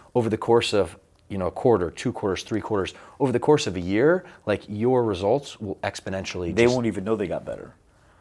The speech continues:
Speaker 2: They don't even know they got better. It, it's like watching your parents get older. It's so gradual.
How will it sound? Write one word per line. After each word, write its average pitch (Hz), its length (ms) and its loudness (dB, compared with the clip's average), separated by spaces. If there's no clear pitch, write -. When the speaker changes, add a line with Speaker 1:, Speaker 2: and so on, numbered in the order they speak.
Speaker 2:
They 113 100 6
don't 120 180 2
even 104 160 -2
know 113 120 -2
they 110 100 -2
got 87 200 -2
better. 78 340 -6
It, 92 420 -10
it's 98 220 -6
like 95 140 -4
watching 110 240 2
your - 80 -2
parents 104 340 -6
get 85 120 -8
older. 69 280 -6
It's 78 120 -8
so 101 120 -2
gradual. 85 600 0